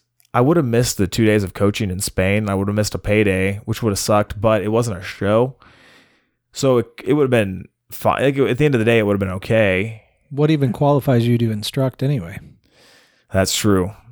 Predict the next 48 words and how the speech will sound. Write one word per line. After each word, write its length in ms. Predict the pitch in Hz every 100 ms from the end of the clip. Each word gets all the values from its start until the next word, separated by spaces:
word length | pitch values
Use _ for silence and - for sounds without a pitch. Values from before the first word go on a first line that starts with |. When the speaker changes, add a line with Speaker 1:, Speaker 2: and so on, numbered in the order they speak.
| - -
Speaker 1:
That's 180 | - -
a 80 | 143
story 240 | 139 120
for 320 | 110 107 104 -
one 520 | 95 95 104 107 101
more 260 | 95 95 98
day 200 | 95 85
later. 460 | 101 95 131 101 - - - - _ 220 233 _ _ _ _ _ _ _ _ _
I 60 | -
eventually 260 | 156 165 156
get 120 | 127
to 60 | 107
Barcelona, 920 | 85 95 101 - 101 101 95 92 98 _ _
but 120 | 117 113
instead 220 | 110 147
of 60 |
getting 120 | 123 117
there 80 |
at 60 | 101
six 200 | 139 113
A 60 | 123
M 100 | 117
the 80 |
next 240 | 110 107 -
day 80 | 107
on 120 | 98
Thursday, 260 | 107 104 92
I 40 |
get 100 | 92
there 120 | 90
at 60 | 85
one 180 | 117 113
P 140 | 113
M. 120 | 110
So 80 | 104
I 20 |
missed 200 | 107 127
a 40 | 139
little 60 | 117
bit 80 |
of 40 | 117
my 80 | 123
day, 300 | 90 92 90 _ - _ _ _
which 340 | 117 - - -
is 180 | 127 110
what 140 | 104
it 60 | 98
is. 340 | 98 101 101